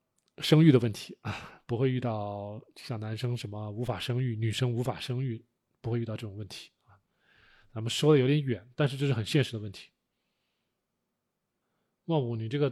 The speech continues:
头发的光泽度变差，这个很难，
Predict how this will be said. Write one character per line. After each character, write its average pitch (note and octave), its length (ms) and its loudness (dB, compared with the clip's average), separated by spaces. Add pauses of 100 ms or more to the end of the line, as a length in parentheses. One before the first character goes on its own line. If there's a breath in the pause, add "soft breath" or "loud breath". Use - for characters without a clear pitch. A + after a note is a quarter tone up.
(120)
头 B2 240 -2
发 D#3 140 4
的 F3+ 40 0
光 G#3 380 2
泽 C3 180 0
度 C3+ 140 -2
变 C#3 220 2
差， C3 360 -2 (880)
这 D#3 160 0
个 A#2 240 -4 (460)
很 A2+ 300 -6
难， A#2+ 340 -6